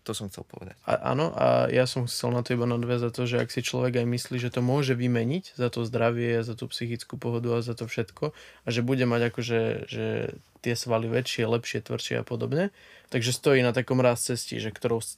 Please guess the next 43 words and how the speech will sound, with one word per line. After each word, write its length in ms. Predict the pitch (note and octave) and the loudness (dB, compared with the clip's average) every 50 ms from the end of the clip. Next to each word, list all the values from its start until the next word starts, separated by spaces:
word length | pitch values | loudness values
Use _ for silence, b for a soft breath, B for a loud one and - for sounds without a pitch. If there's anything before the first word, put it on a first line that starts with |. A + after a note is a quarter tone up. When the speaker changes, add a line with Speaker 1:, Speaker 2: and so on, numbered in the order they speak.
| _ _ _ | _ _ _
Speaker 2:
cestou 380 | - - A#2+ A2+ - - A#2+ A2 | -6 -4 -4 -4 -2 -2 -2 -2
pôjde, 460 | - - A#2+ A#2 A#2 B2+ E3 F#3+ B B B B B B B B | -2 0 0 2 2 2 0 -2 B B B B B B B B
Speaker 1:
Mhm. 160 | - - A2+ | -4 -2 2
Speaker 2:
tak 240 | A#2 B2+ A#2+ - - | 4 4 4 4 2
on, 220 | - D3 D#3 - | 2 2 4 4
ak 100 | C#3+ D3 | 2 2
sa 140 | - - C#3 | 2 0 0
v 100 | - - | 0 0
tom 120 | D3+ C#3+ C3 | 0 0 0
svojom 320 | - - D3+ D#3+ D3+ C#3 | 0 2 2 4 4 4
mentálnom 500 | C#3 C#3+ D3 C3+ - D3 D3+ D3 C#3 C3 | 2 0 0 2 2 2 4 2 2 0
stave 320 | B2 - - C3 B2+ C3 | -2 -2 0 0 2 4
a 80 | C#3 C3 | 4 4
rozpoložení 640 | B2+ C3 - - - C3 B2+ B2+ B2 B2+ B2+ A#2+ A#2 | 4 2 -2 -4 -4 -2 -2 0 0 0 0 0 -2
zlom 380 | A2+ B2 C3 C#3 C#3 B2+ A#2 A2 _ _ - | -2 0 0 2 2 0 -2 -4 _ _ -4
vyberie, 400 | B2 B2+ B2+ B2+ C3 B2 B2+ A#2+ | 0 0 4 6 6 6 6 4
že 140 | A#2 A#2 A#2+ | 2 0 -4
pôjde 560 | - - C3 B2+ B2 A#2+ A#2+ A#2+ A#2 A2+ A#2 - _ _ _ _ | -2 0 0 0 2 2 2 2 2 2 0 -6 _ _ _ _
tou, 340 | - B2 A#2+ A#2 A2+ A2 - _ _ _ _ _ - | 4 4 6 4 4 0 -6 _ _ _ _ _ -14
e, 80 | - - - - - - - - | -10 -8 -8 -8 -8 -8 -10 -10
stranou, 560 | A2 A#2+ C3 - - C3 B2+ A#2+ A#2+ A#2+ A#2+ | -8 -8 -8 -2 2 4 4 4 4 2 0
kedy 240 | - - A#2+ A#2+ A2+ | 0 0 0 0 -2
tie 120 | - A#2 A2 | -4 -6 -8
steroidy 400 | - - B2 A#2+ A#2+ A#2+ A#2 A#2+ | -6 -4 -2 -2 0 0 0 -2
užívať 340 | A#2+ A#2+ B2 B2 A#2 A2+ A2 | -2 -2 -2 -2 -4 -4 -4
bude, 320 | A2+ A#2+ A#2+ A#2+ D3+ F#3 B B B B B B B B | -4 -4 -4 -2 -4 -4 B B B B B B B B
tak 140 | - C3 A#2 | -4 -4 0
veľakrát 460 | A#2+ C3+ C#3+ C#3 C3+ - C#3+ C3+ B2+ - | 2 4 6 6 6 6 6 4 4 4
to 80 | C3 | 2
môže 220 | C3 B2+ A#2+ B2+ B2+ | 2 2 2 0 0
dopadnúť 400 | B2 A#2+ - - A#2+ A#2+ A#2+ A#2 G2+ | -2 -2 0 0 2 2 0 0 -2
tak, 200 | - A#2+ A#2 A#2+ | -2 -2 -2 -2
že 80 | A#2+ A#2+ | -4 -4
bude 480 | A#2 B2 A#2 A#2+ A#2+ A#2+ A#2 A#2 - | -4 -2 -2 0 2 2 2 2 0
vyzerať 560 | B2 B2 B2+ B2 B2 B2+ B2+ B2 A2+ - - | -2 -2 -2 0 0 2 2 2 0 -2 -2
horšie 560 | A2+ B2 B2 A#2 A#2 - - - D#3+ F#3 G3+ - - - | 0 2 2 2 2 0 0 0 0 0 0 -4 -8 -2
Speaker 1:
Mhm. 300 | - A2 A2+ A2 A2 - | 0 2 2 2 2 0
Speaker 2:
ako 100 | - C3+ A#2+ | -2 -2 -4
č-, 160 | - - - | -2 -2 0
ľudia, 260 | C3+ C3+ C3+ B2+ B2 | 2 2 4 4 2
čo 140 | A#2+ - B2+ | 2 0 -2
cvičia 340 | A#2 - B2+ A#2+ - - A#2 | -4 -4 -6 -6 -6 -4 -4
naturálne. 560 | A#2 A2+ A2 - B2+ B2 A#2 A2+ A2 A2+ A#2 | -4 -6 -6 -8 -8 -8 -8 -6 -6 -8 -10